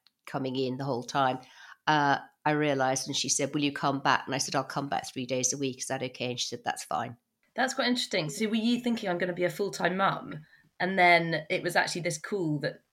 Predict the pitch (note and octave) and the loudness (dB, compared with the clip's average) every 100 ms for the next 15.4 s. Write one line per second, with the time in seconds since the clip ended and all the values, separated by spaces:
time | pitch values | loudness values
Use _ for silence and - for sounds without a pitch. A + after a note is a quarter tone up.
0 | - D#3 D#3+ D#3+ D#3 D#3+ D#3 E3 D#3 D#3 | -6 -2 0 0 -2 -4 -6 -6 -2 -2
1 | D#3 E3 D3+ D#3+ D3+ D3+ D#3 D3+ - E3 | -2 -2 0 0 -2 -4 -6 -8 -2 0
2 | C#3+ - - - - D3+ D3+ D3 D#3 D3+ | 0 -4 -8 -6 -2 0 0 0 0 2
3 | C#3+ C#3+ C#3+ - - D3+ C#3 D3 D#3 D3+ | 2 2 0 -6 -2 2 2 4 2 2
4 | D3 C#3+ C#3+ D3 C#3 C#3 D3+ D3+ D3 - | 0 0 -2 -2 -2 -4 0 0 0 -2
5 | - A1 - - _ _ - - F3 F#3 | -8 -8 -8 -12 _ _ -14 -6 0 2
6 | G#3 - F3+ - E3 - F3 E3+ D#3 D3+ | 2 0 -4 0 0 -2 -2 -2 -2 -2
7 | - D3+ - D#3+ D3 - C3+ C3 C3 - | -2 -2 2 2 2 2 0 2 0 0
8 | - C#3+ D3+ E3 - - D#3+ D3 D#3 D3+ | 2 2 2 0 0 2 2 4 4 6
9 | D#3+ D3+ F3+ - - D3+ - D#3 E3 D3+ | 6 6 8 8 6 -6 -8 -8 -8 0
10 | F3+ - F3 F#3 F3+ F3 F3 E3 D#3+ D#3 | 2 4 2 2 4 2 6 6 6 6
11 | E3 D3 - D#3+ F3 F3+ - E3 D3+ - | 8 8 4 -2 0 0 2 2 2 4
12 | F3 - D3+ D3+ D#3+ D#3 D3+ - - - | 4 2 0 6 8 8 6 0 -16 -18
13 | - _ C#3+ C#3+ C#3 C#3 B2+ - _ _ | -20 _ 8 8 8 6 2 -4 _ _
14 | _ _ - G3+ E3 E3 D#3+ D3+ D3+ D#3 | _ _ 0 2 2 4 6 8 6 4
15 | D3+ D3+ D3 | 6 4 2